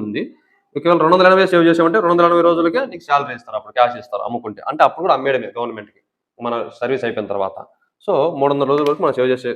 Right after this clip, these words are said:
ఛాన్సెస్ ఉన్నాయి. మూడు వందల రోజులు అంటే కంటిన్యూగా పది సంవత్సరాలని సేవ్ చేసుకోవచ్చు, లేదంటే పదిహేను, పదిహేను వంతున ఇరవై సంవత్సరాలు సేవ్ చేసుకోవచ్చు, లేదా పది, పది వంతున ఇంకా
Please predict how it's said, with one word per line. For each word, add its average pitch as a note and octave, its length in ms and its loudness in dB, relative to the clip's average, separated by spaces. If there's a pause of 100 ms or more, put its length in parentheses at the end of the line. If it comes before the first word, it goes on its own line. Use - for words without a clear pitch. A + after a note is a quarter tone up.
(120)
ఛాన్సెస్ G#2+ 340 -10
ఉన్నాయి. F#2 160 -20 (460)
మూడు B2+ 120 2
వందల C3+ 160 0
రోజులు E3 160 4
అంటే D#3+ 120 -2 (180)
కంటిన్యూగా D3 440 -6
పది B2+ 140 -2
సంవత్సరాలని C3 380 -4
సేవ్ A#2+ 160 -2
చేసుకోవచ్చు, A2+ 340 -12
లేదంటే A#2+ 260 -6
పదిహేను, A#2 300 -6
పదిహేను A#2 220 -10
వంతున A#2 180 -10 (360)
ఇరవై A#2+ 160 0
సంవత్సరాలు B2 300 0
సేవ్ A#2+ 140 0
చేసుకోవచ్చు, A#2+ 320 -10
లేదా A2+ 180 -12
పది, A2+ 200 -6
పది A#2+ 140 -2
వంతున B2 220 -10 (640)
ఇంకా B2 140 0